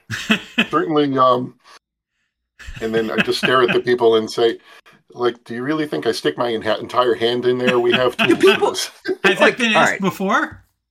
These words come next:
Speaker 2: It has been more than once.
Speaker 1: Wow.
Speaker 2: It's not just
Speaker 3: Really?
Speaker 2: one patient.
Speaker 1: It's not just
Speaker 2: Yes.
Speaker 1: somebody I
Speaker 3: Really?
Speaker 1: know.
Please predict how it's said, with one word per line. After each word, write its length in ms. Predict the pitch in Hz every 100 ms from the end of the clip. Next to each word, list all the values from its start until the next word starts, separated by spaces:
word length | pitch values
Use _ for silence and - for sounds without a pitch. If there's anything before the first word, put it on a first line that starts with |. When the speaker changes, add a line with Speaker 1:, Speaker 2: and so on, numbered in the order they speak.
| _ _ _ -
Speaker 2:
It 160 | 127
has 240 | 123 123 -
been 180 | 113 107
more 200 | 151 277
than 160 | 180
once. 360 | 160 262 - -
Speaker 1:
Wow. 640 | 254 294 285 202 156 123 104 - _ -
Speaker 2:
It's 200 | 127 127
not 220 | 143 147
just 60 | 294
Speaker 3:
Really? 260 | 415 480 453
Speaker 2:
one 80 | -
patient. 180 | 208 -
Speaker 1:
It's 100 | -
not 160 | 190
just 160 | 202 165
Speaker 2:
Yes. 80 | 202
Speaker 1:
somebody 260 | 196 180
I 60 | 175
Speaker 3:
Really? 140 | -
Speaker 1:
know. 280 | 160 127 117